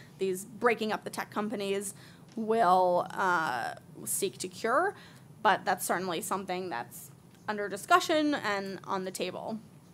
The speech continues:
So I'd just like to conclude by taking it back to, to, to the co-, the context of democracies. I think next week we're coming up on the thirtieth anniversary of the fall of Berlin Wall, which, if you think about it, is really not that long ago.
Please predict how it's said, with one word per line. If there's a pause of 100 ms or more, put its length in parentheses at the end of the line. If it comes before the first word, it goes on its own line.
(1200)
So
I'd
just
like
to
conclude
by
taking
it
back
to, (220)
to,
to
the
co-,
the
context
of (280)
democracies.
I
think
next
week
we're
coming
up
on
the
thirtieth
anniversary
of
the
fall
of
Berlin
Wall,
which,
if
you
think
about
it,
is
really
not
that
long
ago.